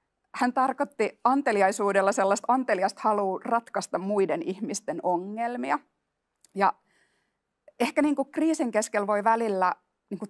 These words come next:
toimintakyky voi olla vähän jumissa, jotenkin sellaiset suuret visiot voi olla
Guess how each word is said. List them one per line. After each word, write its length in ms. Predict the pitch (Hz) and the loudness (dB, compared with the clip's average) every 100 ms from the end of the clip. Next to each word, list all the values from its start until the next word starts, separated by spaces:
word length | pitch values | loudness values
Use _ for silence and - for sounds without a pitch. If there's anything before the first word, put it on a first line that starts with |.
| _ | _
toimintakyky 840 | 262 269 247 185 - 226 233 190 | 0 0 0 -2 -4 -8 -4 -4
voi 160 | 165 160 | -2 0
olla 220 | 165 156 | 0 0
vähän 240 | 180 185 | 0 -2
jumissa, 420 | 175 175 185 - 156 | -4 -4 -4 -2 -4
jotenkin 240 | 196 202 | -2 -4
sellaiset 200 | 202 202 | -6 -8
suuret 640 | - 262 233 208 180 202 | -6 -4 -2 -2 -4 -6
visiot 580 | 170 208 - 175 170 - | -6 -4 -2 -2 -2 -2
voi 200 | 156 143 | -2 -2
olla 400 | 156 175 165 170 | 0 0 2 0